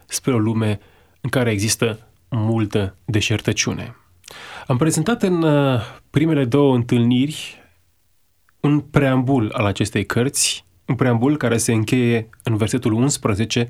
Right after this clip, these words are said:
al primului capitol și mai sunt câteva pasaje din primul capitol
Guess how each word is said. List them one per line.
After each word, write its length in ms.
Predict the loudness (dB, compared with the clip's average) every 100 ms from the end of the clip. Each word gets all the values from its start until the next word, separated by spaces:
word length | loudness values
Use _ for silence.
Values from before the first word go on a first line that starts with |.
| -4
al 200 | -2 0
primului 380 | 2 0 0 0
capitol 520 | 0 -2 0 0 0 -8 -18 -20 -14
și 580 | -4 -2 0 2 2 2 0
mai 140 | -2
sunt 180 | 0 0
câteva 260 | 0 0
pasaje 600 | 2 0 2 2 2 0
din 260 | 0 0 0
primul 300 | 0 0 0
capitol 480 | 0 -2 0 -2